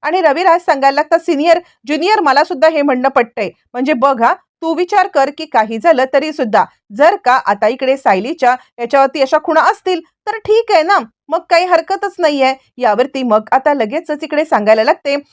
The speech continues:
अ, अ, म्हणजे, अ, रविराज सांगायला लागतात, "हे बघ, मला ह्यांचं म्हणणं पटतंय, पण सध्या सायलीला काही सांगू नको." अर्जुन म्हणतो, "हो सिनियर, मला सुद्धा विश्वास बसणं शक्य नाहीये की सायली ही अशा पद्धतीची वागू शकते." आता तोपर्यंत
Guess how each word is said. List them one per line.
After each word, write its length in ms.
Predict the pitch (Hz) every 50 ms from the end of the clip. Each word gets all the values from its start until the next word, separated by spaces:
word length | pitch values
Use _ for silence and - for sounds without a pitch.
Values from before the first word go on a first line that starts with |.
| _ _ -
अ, 60 | 269
अ, 400 | 269 262 262 240 - - 202 202
म्हणजे, 200 | 185 233 233 285
अ, 180 | - - 226 233
रविराज 360 | 240 233 254 269 277 285 277
सांगायला 280 | - 214 240 247 247 269
लागतात, 240 | 302 294 - 302 302
"हे 60 | 320
बघ, 180 | 285 285 247 220
मला 220 | 240 233 - 262
ह्यांचं 260 | 302 277 254 247 294 269
म्हणणं 260 | 262 233 226 240 277
पटतंय, 400 | 277 254 226 - _ - 208 180 - _ _ _ -
पण 100 | 330 349
सध्या 340 | 359 381 269 233 220 294 339
सायलीला 340 | - 294 233 247 269 269 285
काही 240 | 277 254 220 233
सांगू 260 | 226 - 214 202 202 196
नको." 260 | 196 196 190 208 190 _ _ _ -
अर्जुन 300 | - 233 220 220 254 269
म्हणतो, 280 | 294 311 311 302 339 339
"हो 160 | 247 240 262
सिनियर, 360 | 262 269 220 208 202 233 285 339 _ _ _ -
मला 240 | 269 294 302 311 320
सुद्धा 260 | - 427 330 359 415
विश्वास 420 | 370 330 294 - 311 277 269 262 -
बसणं 240 | 320 370 - 339 330 339
शक्य 300 | - 277 269 _ - 349
नाहीये 360 | 359 359 269 254 240 254 294 - _ _ _ -
की 100 | 370 370
सायली 360 | - 359 262 233 240 262 339
ही 200 | 359 302 302 294 -
अशा 240 | - 233 - 294 285
पद्धतीची 580 | - 269 226 196 233 220 226 294 311 302 330 302
वागू 260 | 262 214 214 208 226
शकते." 380 | 226 226 196 - - 208 180 180 _ _ -
आता 200 | - 220 214 254
तोपर्यंत 640 | 247 247 254 233 220 240 220 202 208 233 277 - -